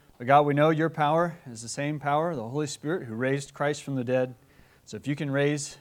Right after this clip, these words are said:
your Son from the dead, you can transform our lives. And so, God, we come dependent upon you, dependent upon that transformation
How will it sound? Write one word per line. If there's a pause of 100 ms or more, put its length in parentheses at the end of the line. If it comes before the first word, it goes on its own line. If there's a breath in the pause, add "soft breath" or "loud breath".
(100)
your
Son
from
the
dead,
you
can
transform
our
lives. (480 soft breath)
And
so,
God,
we
come
dependent
upon
you,
dependent
upon
that
transformation